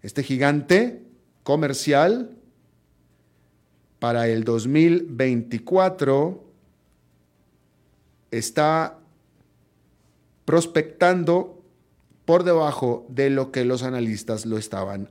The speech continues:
haciendo, porque predice que sus ganancias serán de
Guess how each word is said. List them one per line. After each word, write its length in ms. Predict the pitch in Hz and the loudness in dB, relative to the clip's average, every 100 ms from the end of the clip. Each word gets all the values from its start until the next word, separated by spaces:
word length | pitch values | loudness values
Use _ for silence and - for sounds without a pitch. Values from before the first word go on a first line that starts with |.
| - | -12
haciendo, 600 | 117 - 180 151 101 - - _ _ _ _ _ _ _ _ _ _ _ _ _ _ _ | -10 -4 -2 -2 -4 -10 -20 _ _ _ _ _ _ _ _ _ _ _ _ _ _ _
porque 260 | 123 120 127 | -8 -6 -4
predice 600 | - 131 180 202 220 214 | -2 0 2 2 0 0
que 100 | 165 | -4
sus 220 | 139 123 | -4 -2
ganancias 560 | 135 165 180 175 170 | 0 0 -2 -2 -2
serán 420 | 160 135 143 156 151 | -2 -2 -2 -2 0
de 460 | 143 139 135 - | 0 0 -4 -20